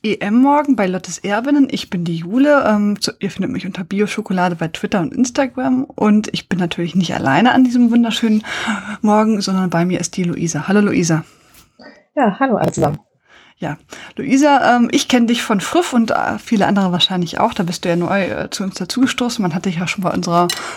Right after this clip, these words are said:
Speaker 1: wundervollen E-M-Vorschau gehört. Ähm, wo findet man dich denn noch und was machst du noch so?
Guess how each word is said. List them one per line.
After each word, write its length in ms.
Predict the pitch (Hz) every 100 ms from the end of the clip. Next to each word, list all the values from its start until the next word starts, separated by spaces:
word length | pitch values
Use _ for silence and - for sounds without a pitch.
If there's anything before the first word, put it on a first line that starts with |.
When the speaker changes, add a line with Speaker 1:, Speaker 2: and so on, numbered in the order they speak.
| -
Speaker 1:
wundervollen 480 | 214 208 - 208 190
E-M-Vorschau 760 | - 262 269 277 277 294 285
gehört. 400 | 285 247 285 294 - - - - 240 -
Ähm, 520 | 220 220 214 214 180 _ _ _ - -
wo 260 | 202 254
findet 280 | 247 247 240
man 200 | 226 226
dich 120 | 226
denn 100 | 220
noch 160 | 226 233
und 60 |
was 140 | 208 -
machst 200 | 202 -
du 40 |
noch 140 | 165 156
so? 180 | 170